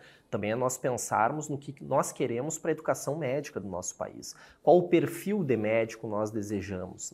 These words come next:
né? Conciliando uma formação técnica qualificada, mas também uma formação humanística qualificada. E hoje, infelizmente, em grande parte dos cursos, nós não temos isso. Isso é um risco à assistência em saúde da população, um risco pra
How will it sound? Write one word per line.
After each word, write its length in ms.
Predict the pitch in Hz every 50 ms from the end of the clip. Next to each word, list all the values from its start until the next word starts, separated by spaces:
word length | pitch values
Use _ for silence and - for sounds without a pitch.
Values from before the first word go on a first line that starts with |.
| -
né? 160 | - 78 107 - - - - _ -
Conciliando 960 | - 151 165 160 160 - - 147 123 120 120 120 117 110 101 90 92 90 -
uma 220 | - 110 110 98
formação 500 | - - 117 110 113 110 110 - - 117
técnica 560 | 120 117 - 113 120 156 - 156 139 - 123 110
qualificada, 880 | - 110 104 104 101 - 107 - - 104 95 95 110 135 147 202 - -
mas 280 | - 120 123 120 - -
também 460 | - 175 170 170 120 95 98 117 139 -
uma 140 | 151 135 131
formação 540 | - - 139 131 123 117 - - - 117 131
humanística 600 | 143 143 135 120 123 131 139 - - - - -
qualificada. 600 | - - 71 87 - - - - - - - - - _ - - - -
E 120 | - - 117
hoje, 280 | 120 135 151 143 139
infelizmente, 840 | 151 170 170 - 185 165 151 139 - 131 120 117 110 104 104 - 107
em 20 | 107
grande 260 | 107 104 113 120 -
parte 320 | - - 110 107 - -
dos 160 | 131 120 -
cursos, 540 | - - 123 117 120 131 - - 160 156 -
nós 220 | - 123 117 110 135
não 100 | 131 131
temos 320 | 131 107 98 101 110 -
isso. 300 | 107 - - - - - - - - - - -
Isso 180 | - 98 - -
é 40 | 127
um 100 | 131 131
risco 600 | 110 127 156 190 185 - - - - - 98 - -
à 100 | - 101
assistência 560 | 95 - - - - - 127 147 151 - 156
em 40 | 143
saúde 420 | - - 131 117 113 123 131 135
da 60 | 117
população, 580 | - - 110 - 110 101 101 - - 127 131 147
um 20 |
risco 320 | 131 107 117 113 - - 123
pra 320 | - - 110 107 110 -